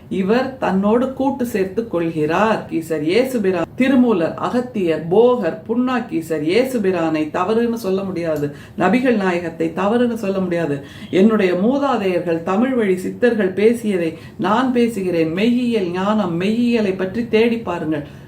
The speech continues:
இதுல இருக்கிற சூழ்ச்சி என்ன தெரியுதா? தெரியுதா? ஒரு பகவத்கீதையை சொல்றதுக்கு இத்தனை பேரை கூட, கூடு, கூட்டு சேர்த்துட்டு கொண்டு வராருங்க. அப்பதான் நம்ம பகவத்கீதைன்றத கண்டுபிடிக்க மாட்டோம். அதனால நம்முடைய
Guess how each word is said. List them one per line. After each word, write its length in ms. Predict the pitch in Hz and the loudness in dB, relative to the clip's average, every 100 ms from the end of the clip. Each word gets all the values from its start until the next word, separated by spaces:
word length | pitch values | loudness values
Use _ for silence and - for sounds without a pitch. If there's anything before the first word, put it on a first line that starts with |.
| - - | -20 -6
இதுல 220 | 185 190 190 | 0 4 4
இருக்கிற 460 | 180 180 - 233 | 4 2 -2 -4
சூழ்ச்சி 400 | 233 226 226 220 | 0 0 0 -2
என்ன 120 | 190 | -2
தெரியுதா? 680 | 190 185 190 185 196 226 185 - - - - - - - - | -2 0 0 0 0 0 -2 -8 -16 -18 -20 -18 -18 -12 -4
தெரியுதா? 460 | 208 220 196 233 214 143 - - - 147 | 2 4 4 4 2 -4 -10 -20 -10 0
ஒரு 200 | 185 190 | 2 2
பகவத்கீதையை 720 | 175 208 254 - 185 185 175 | 2 2 0 0 0 2 2
சொல்றதுக்கு 640 | 175 190 190 - 190 165 180 240 | 0 0 0 -2 -6 -2 2 4
இத்தனை 440 | 208 196 - 262 226 | 2 -2 0 2 2
பேரை 220 | 214 262 269 | 2 0 -2
கூட, 260 | 226 240 240 202 - | -2 2 2 0 -2
கூடு, 240 | 226 247 233 - | 0 2 2 0
கூட்டு 200 | 254 247 | -2 0
சேர்த்துட்டு 400 | 233 208 185 190 | 2 0 0 -2
கொண்டு 240 | 190 202 214 | 0 4 2
வராருங்க. 440 | 180 165 147 156 175 - - - - | 2 -2 -2 -2 -2 -4 -12 -12 -10
அப்பதான் 340 | - 220 262 240 | 0 2 4 2
நம்ம 120 | 185 165 | 0 0
பகவத்கீதைன்றத 1080 | 196 240 220 185 202 196 254 247 208 208 233 | 0 2 0 -2 -2 2 2 2 0 0 0
கண்டுபிடிக்க 520 | 196 208 220 214 185 175 | 0 2 0 -2 -4 -2
மாட்டோம். 600 | 185 233 - 208 226 240 156 - - - | 0 -2 -2 0 2 0 -2 -6 -12 -2
அதனால 440 | 170 190 208 285 226 | 0 2 2 4 4
நம்முடைய 420 | 185 233 269 247 | 4 4 4 2